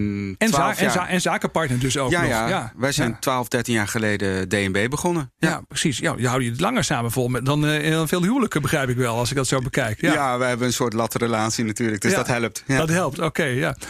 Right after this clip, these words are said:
Speaker 1: Daarnaast ben je Director of Science bij reclamebureau Open Now.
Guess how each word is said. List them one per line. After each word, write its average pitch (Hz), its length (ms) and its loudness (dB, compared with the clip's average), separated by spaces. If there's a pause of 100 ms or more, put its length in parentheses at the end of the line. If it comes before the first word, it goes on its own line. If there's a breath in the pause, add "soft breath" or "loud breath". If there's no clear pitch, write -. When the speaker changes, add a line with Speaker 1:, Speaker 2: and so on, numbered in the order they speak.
(360 loud breath)
Speaker 1:
Daarnaast 220 300 2
ben 196 100 2
je 175 80 2
Director 185 440 0
of 165 80 0
Science 175 440 0
bij 156 180 0
reclamebureau 147 760 0 (180)
Open 165 380 0
Now. 135 360 0